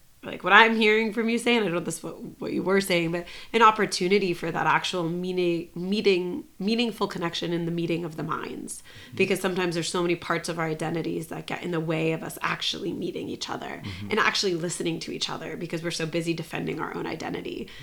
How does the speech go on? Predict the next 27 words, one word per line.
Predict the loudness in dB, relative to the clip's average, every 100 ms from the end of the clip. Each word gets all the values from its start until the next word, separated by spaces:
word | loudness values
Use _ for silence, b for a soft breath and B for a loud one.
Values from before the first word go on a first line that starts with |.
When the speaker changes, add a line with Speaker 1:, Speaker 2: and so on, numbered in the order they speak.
| -8
Speaker 1:
that | -2 0
we |
Speaker 2:
Mm-hmm. | 2
Speaker 1:
never | 2 0 -2
even | -4 -6
relax | -6 -2 -2 -2 -6 -10
into | -8
hearing | -8 -8 -8 -8
the | -8
other | -10 -14
person. | -12 -12 -12 -12 -10
Speaker 2:
Mm-hmm. | -10 -12 -16 -18 -16 -14 -6
Speaker 1:
I | 0
think | 2 6
that's | 8 8 6
when | -2 0
the | 0
structure | -2 0 2 2 0 -4 -6 -8 -6
of | -6
something | -4 -8 -10 -10 -10 -10 -14 -16 b b b b
can | -2 0 0 -4 B B _
create | -6 2 4 8 8 6 0
the | -4
permission | -2 0 0 0 -2 -6
that | -6 -4
we | -2
need | 0 0 0 -2 -4 -10